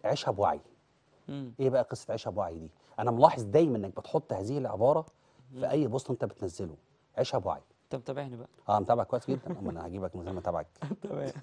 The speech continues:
Speaker 2: <laughs> أوكي. ال-،
Speaker 1: هو
Speaker 2: الفكرة
Speaker 1: ممكن واحنا بنتكلم تشرب القهوة؟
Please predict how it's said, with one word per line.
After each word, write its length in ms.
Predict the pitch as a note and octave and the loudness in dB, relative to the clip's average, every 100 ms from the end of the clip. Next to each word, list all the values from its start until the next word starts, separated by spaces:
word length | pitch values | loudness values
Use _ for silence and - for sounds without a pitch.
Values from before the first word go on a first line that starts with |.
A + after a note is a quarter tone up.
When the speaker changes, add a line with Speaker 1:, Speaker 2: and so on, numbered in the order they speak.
| - | 0
Speaker 2:
<laughs> 560 | F#3 A3 F#3 A3 - F#3+ - - _ _ _ - F3+ - - E3 - | 0 2 0 -2 -6 -8 -8 -20 _ _ _ -12 -12 -14 -20 -20 -12
أوكي. 320 | C#3 - B2 A2+ _ _ _ _ _ - | -12 -8 -10 -10 _ _ _ _ _ 0
ال-، 260 | C#3 D3 | 0 2
Speaker 1:
هو 160 | C#3+ C#3 | 2 2
Speaker 2:
الفكرة 180 | B2+ A2+ B2+ | 4 6 8
Speaker 1:
ممكن 220 | F#3 C#3+ | 8 8
واحنا 160 | A3 | 6
بنتكلم 240 | G3 D#3 G3+ | 6 6 4
تشرب 220 | - G#3+ | 4 -4
القهوة؟ 180 | A3+ | -2